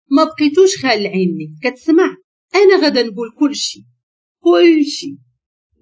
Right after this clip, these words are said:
قال لي: "هذاك الشخص اللي معاها غادي نقتلك، سمعتي؟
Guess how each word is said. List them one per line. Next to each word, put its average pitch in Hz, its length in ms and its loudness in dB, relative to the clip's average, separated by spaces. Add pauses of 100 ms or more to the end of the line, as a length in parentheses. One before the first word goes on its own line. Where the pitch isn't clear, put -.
(100)
قال 208 220 -2
لي: 190 180 -8
"هذاك 180 240 -10
الشخص - 480 -14
اللي 180 140 -8
معاها 240 420 -10 (360)
غادي 262 240 -4
نقتلك، 233 480 -8 (180)
سمعتي؟ 339 720 -2